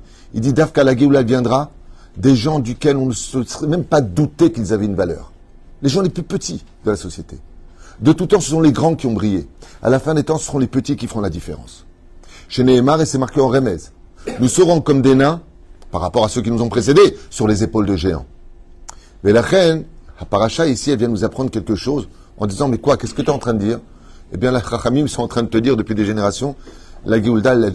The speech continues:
elle dépend de toi. Et vous savez pourquoi ? Parce que le Yetzer Hara, qu'est-ce qu'il te dit ? Le Yetzer Hara, il te dit, mais moi, qu'est-ce que tu veux que je fasse, moi ? T'as, tu, alors je vais faire Shabbat, je vais changer le monde ? Oui, c'est ce qu'on est en train de t'apprendre. Il y a un homme qui est rentré dans l'eau, il a ouvert la mer. Il y a une personne qui a pris sur lui une mitzvah, il a changé le monde.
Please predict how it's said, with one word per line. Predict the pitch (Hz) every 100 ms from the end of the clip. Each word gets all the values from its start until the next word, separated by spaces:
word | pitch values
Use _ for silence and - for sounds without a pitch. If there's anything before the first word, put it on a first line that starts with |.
| -
elle | 104
dépend | 110 117
de | 113
toi. | 104 131
Et |
vous | 101
savez | 135 160
pourquoi ? | 135 - 156 147 - - -
Parce | -
que | -
le | 135
Yetzer | 143 139
Hara, | 139 135
qu'est-ce | 131
qu'il | 139
te | 127
dit ? | 117 117 127 - - - - -
Le | - - - -
Yetzer | -
Hara, | 175
il | 165
te |
dit, | 143
mais | 143 151
moi, | 147
qu'est-ce | -
que |
tu | 131
veux |
que | 117
je |
fasse, | - 127 -
moi ? | 87
T'as, | 107 98 101 87 - - -
tu, | 117 110
alors | 113
je | 104 135
vais |
faire | 147
Shabbat, | 107 139 139
je | 110
vais |
changer | 101 110 120
le |
monde ? | 131 165 - 98
Oui, | 131 -
c'est | -
ce | -
qu'on | 113
est |
en | 120
train | - 147
de |
t'apprendre. | 139 - 110 117 - -
Il | 117
y |
a | 131 -
un | 220 240
homme | 233 196
qui | 156 156
est |
rentré | 165 - 156
dans | 139
l'eau, | 147 226
il |
a | 151
ouvert | 139 135
la |
mer. | 113 73 - - - - - -
Il | 139
y |
a | 190
une | 262 240
personne | 254 202 - 220
qui | 180
a |
pris | 165 180
sur | 185
lui | 196
une | 220
mitzvah, | 190 143 170 175 - -
il | 110
a | 104
changé | 101 92
le | 92
monde. | 80 73